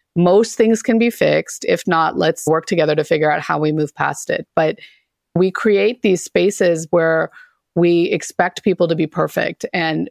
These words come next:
we may not use those words, but the systems that we're setting up, that's what it's promoting, right? That you have to be perfect, you have to show up, you can't make any mistakes. So, so number one is normalizing that. And then the second thing is this idea of creating brave spaces.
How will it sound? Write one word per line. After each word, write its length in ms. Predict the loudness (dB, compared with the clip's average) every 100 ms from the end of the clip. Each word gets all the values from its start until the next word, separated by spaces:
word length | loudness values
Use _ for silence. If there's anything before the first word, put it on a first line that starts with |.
| _
we 160 | -2 0
may 200 | 0 0
not 220 | -2 -2
use 320 | -2 -2 0
those 280 | 0 0 -4
words, 600 | -4 -2 0 -2 -6 -18 _ _ _ _ -4
but 360 | -2 0 -2 -8 -4
the 300 | 0 2 0
systems 640 | -6 -6 -4 -2 -2 0
that 140 | -2 -2
we're 120 | -4
setting 360 | -2 -2 0
up, 260 | -2 -2 -4 -4
that's 260 | -4 -2
what 120 | -4
it's 140 | -2 -6
promoting, 560 | -4 -4 -2 -4 -4
right? 280 | -6 -6 -6 -8 -4
That 280 | -2 -2 -6 _ _ _ -2
you 100 | 0
have 180 | 0 -2
to 80 | -2
be 100 | -2
perfect, 480 | 0 -2 0 -2 -2
you 80 |
have 160 | -2 -2
to 80 | -6
show 180 | -2 -2
up, 260 | -2 -4
you 80 | -8
can't 240 | -4 -2
make 160 | -2 -2
any 120 | -2
mistakes. 520 | -4 -6 -6 -8 -6
So, 260 | -2 -2 -4 -10 _ _ _ _ _ _ _ _ -4
so 120 | -2
number 200 | 0 -2
one 200 | -2 -2
is 140 | -2
normalizing 640 | 0 0 0 -2 -2 -2
that. 160 | -2 -4 _ _ _ _ _ _ _ -6
And 160 | -2 0
then 100 | 0
the 80 |
second 280 | 0 0 2
thing 120 | 2
is 120 | 0 0
this 180 | 0
idea 300 | 0 2 2
of 120 | 0 -2
creating 420 | -2 0 0 0
brave 320 | 0 0 -2
spaces. 640 | -6 -6 -6 -8 -14 -14